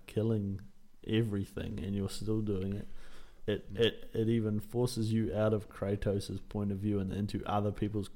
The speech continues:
Speaker 1: point of view and makes you watch what Kratos is.
Speaker 2: Yeah, which is basically like, no, he's no better than all the other gods
Speaker 1: Yeah.
Speaker 2: who have spent their time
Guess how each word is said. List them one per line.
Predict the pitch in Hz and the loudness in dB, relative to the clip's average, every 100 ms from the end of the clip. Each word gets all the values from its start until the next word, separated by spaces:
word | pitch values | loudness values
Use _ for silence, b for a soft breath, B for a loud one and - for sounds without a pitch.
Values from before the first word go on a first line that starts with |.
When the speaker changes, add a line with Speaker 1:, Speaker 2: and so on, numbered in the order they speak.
| - | -8
Speaker 1:
point | - 104 | -2 0
of | 101 | 2
view | 104 | 2
and | 98 98 | 2 0
makes | 98 101 - | -2 -4 -2
you | 107 | 0
watch | 104 95 - - - | 2 0 -2 -6 -10
what | - 101 95 - | -4 -2 -2 -4
Kratos | - 98 104 - 98 98 | -2 -2 0 -2 -4 2
is. | 113 95 92 | 2 2 -2
Speaker 2:
Yeah, | 101 87 - | -6 -6 -6
which | 90 - 85 | -6 -4 0
is | |
basically | 82 87 87 - 85 | 2 2 0 -2 0
like, | 80 71 - - | 0 -2 -8 -4
no, | 98 90 90 | 0 0 0
he's | 92 87 | 0 0
no | 92 98 78 | 2 2 2
better | 82 78 71 | -2 -2 -2
than | 71 - - - | -6 -6 -4 0
all | 92 | 0
the | 69 | 0
other | 73 73 | -2 -2
gods | 90 67 78 104 - - - | 0 0 -2 -6 -10 -12 -6
Speaker 1:
Yeah. | 107 92 | -2 -2
Speaker 2:
who | - | -2
have | - | -6
spent | - 95 - | -4 -4 -2
their | 80 | -4
time | 73 73 69 69 76 85 | -4 -6 -6 -8 -10 -12